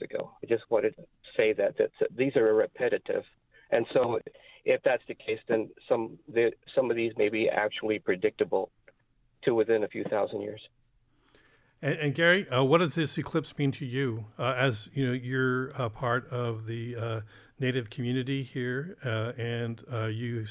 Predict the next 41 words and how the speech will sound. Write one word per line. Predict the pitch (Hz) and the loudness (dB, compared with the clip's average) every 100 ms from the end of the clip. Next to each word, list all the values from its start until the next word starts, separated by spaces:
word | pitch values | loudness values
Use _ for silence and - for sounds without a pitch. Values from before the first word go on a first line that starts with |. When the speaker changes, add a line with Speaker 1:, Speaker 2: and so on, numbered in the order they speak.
| - | -10
Speaker 2:
you | - 120 | -8 -8
take | - 127 | -6 -6
the | 127 | -4
long | 117 123 120 | -2 0 0
view | 110 113 123 151 147 | -2 -4 -4 -2 -4
in | 107 | -6
the | |
cosmic | 104 - 117 110 117 117 107 - - - _ | -6 -4 -4 -4 -6 -8 -8 -18 -20 -20 _
view | 120 113 127 135 | -8 -4 -2 -2
of, | 110 | -4
of | 110 107 | -6 -6
these | 113 110 | -6 -8
events. | 107 107 127 135 - | -8 -6 -8 -10 -12
What | 123 127 123 | -12 -6 -4
do | 123 | -2
you, | 120 120 131 147 135 - 143 147 135 131 156 143 - | -2 -6 -8 -10 -10 -10 -10 -10 -12 -12 -14 -14 -14
how | - 170 | -6 -4
does, | 135 | -2
what | 147 | -2
does | 147 | -2
this | 131 107 | -2 -4
mean | 131 | -6
to | - | -4
you? | 123 104 _ _ _ _ _ _ _ _ _ | -10 -12 _ _ _ _ _ _ _ _ _
Speaker 1:
Well, | - 175 214 - | -4 2 2 2
it's, | 190 185 _ _ _ _ _ _ _ | 0 0 _ _ _ _ _ _ _
it's, | 170 170 | 0 2
uh, | 196 180 170 - - | 4 4 4 -2 -4
it | 180 | -2
falls | 196 220 214 | 4 4 4
along | 185 175 180 | 4 4 4
the, | 147 | 4
a | 117 | 2
pattern | - 143 143 160 156 147 - | 0 0 2 2 0 -4 -2
of | - 131 127 117 117 _ _ | 2 4 4 0 -6 _ _
Ve-, | 123 147 - | -8 -8 -4
Venus, | 147 170 175 - - 131 | 2 4 4 2 -10 -4
Venus | 151 185 175 | 2 2 2
crossing | - 151 160 - 165 | 2 2 2 0 -2
the | 143 123 | 0 0
ecliptic | 120 - 151 - 180 | 0 0 0 2 -2